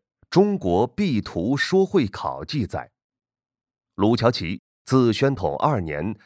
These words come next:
一九一零应聘来华，直到民国九年一九二零被解聘，在中国前后共待了十年。每年天津造币总厂给他的薪金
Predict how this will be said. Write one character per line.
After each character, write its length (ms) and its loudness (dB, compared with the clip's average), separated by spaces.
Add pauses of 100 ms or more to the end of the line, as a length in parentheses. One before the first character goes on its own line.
一 160 -2
九 160 0
一 160 -2
零 340 -6
应 320 0
聘 380 -4
来 200 -4
华， 320 -6 (600)
直 160 4
到 160 6
民 180 0
国 140 2
九 240 -4
年 320 -8 (240)
一 180 -4
九 140 0
二 240 2
零 260 -4
被 200 0
解 320 -8
聘， 320 -4 (720)
在 220 6
中 160 2
国 340 2 (180)
前 320 2
后 220 0
共 260 0
待 220 2
了 160 0
十 400 -6
年。 400 -6 (880)
每 220 4
年 280 4 (400)
天 280 4
津 200 0
造 160 4
币 140 2
总 180 2
厂 360 -6
给 240 0
他 120 -4
的 80 0
薪 320 -2
金 300 -2